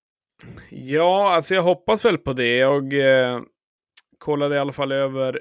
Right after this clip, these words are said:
Weigel här. Och det var exakt fyra veckor sedan Weigel, ja, eller skaderapporten kom ut från Björklöven. De sa åtta till tolv veckor.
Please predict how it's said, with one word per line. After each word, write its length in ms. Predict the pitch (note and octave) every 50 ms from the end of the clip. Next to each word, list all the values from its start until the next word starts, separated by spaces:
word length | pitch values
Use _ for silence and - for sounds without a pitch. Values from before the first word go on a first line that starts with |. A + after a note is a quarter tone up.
| - _
Weigel 680 | - C#3+ B2+ C3+ C#3+ E3 F#3 G3 F#3+ E3 D3 C#3 B2+ A#2+
här. 320 | A2+ A#2+ A#2+ A#2 A#2 A#2 A#2+
Och 100 | B2 B2+
det 60 | C#3
var 60 | D3
exakt 400 | D3+ D3 - - F#3 F#3 - -
fyra 280 | - D#3 C3+ C3+ C#3 C#3+
veckor 240 | C3+ A#2+ - - C3
sedan 200 | - B2+ A#2 A#2+
Weigel, 560 | B2 C3 C3 C3 B2 A#2+ A#2+ A2+ A2 G#2+ - _ _ _ _ _ _ _ _ _ _ _ _ _ _ _ _ _ -
ja, 260 | - A2+ A2+ G#2 - _ - -
eller 140 | A#2+ A#2+ A#2+
skaderapporten 1400 | - - - - C3+ B2+ A#2+ B2+ B2+ B2 - - - - - D3 D3 C#3+ C#3+ - - E3 E3+ E3 - - C#3 B2
kom 140 | - C3 C3+
ut 100 | B2+ A#2
från 120 | B2+ C3
Björklöven. 480 | C3+ C3 B2+ A#2+ - D#3 D3+ D3 B2+ A#2+
De 120 | A#2+ B2
sa 220 | A#2+ - C#3 C#3 B2
åtta 320 | A#2+ A#2+ - _ - C#3
till 140 | - - -
tolv 420 | - C3 B2+ B2+ A#2+ A#2 A#2+ A#2
veckor. 720 | B2 A#2 G#2+ _ _ _ - - B2 B2 A#2+ A#2 A#2 A#2